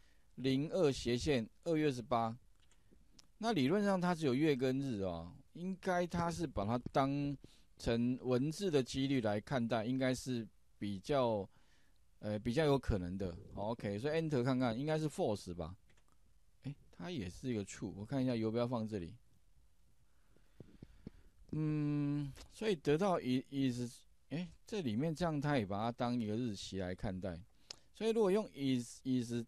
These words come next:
day 来判断的话，那可能就不 OK。所以可能要再看看有没有什么方-，或者是说判断它的字串长度之类的哈，可能各位想想看吧。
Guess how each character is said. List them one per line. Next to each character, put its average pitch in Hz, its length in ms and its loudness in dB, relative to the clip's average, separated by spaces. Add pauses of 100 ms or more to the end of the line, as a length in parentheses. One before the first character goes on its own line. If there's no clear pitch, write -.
(180)
day 156 300 2 (120)
来 120 180 2
判 156 340 -2
断 139 200 2
的 120 160 2
话， 131 100 2
那 131 180 0
可 110 300 -4
能 98 280 -2
就 127 240 -2 (160)
不 123 400 -2
OK。 104 460 -4 (680)
所 190 140 -4
以 196 60 2
可 120 140 0
能 131 120 2
要 151 80 2
再 160 140 0
看 151 240 -2
看 139 200 2
有 127 160 2
没 135 100 -2
有 147 60 0
什 123 80 -4
么 107 100 2
方-， 127 140 -6
或 208 80 0
者 185 80 0
是 180 80 2
说 185 260 2 (360)
判 214 180 0
断 175 220 2
它 156 220 2
的 135 160 0
字 156 200 -6
串 135 220 0
长 107 280 -4
度 120 180 -4
之 104 160 -12
类 98 180 -2
的 87 160 -10
哈， 101 220 -6
可 110 120 -6
能 123 140 -2
各 156 140 0
位 151 120 2
想 127 220 -2
想 101 160 -2
看 107 200 -4
吧。 92 160 -8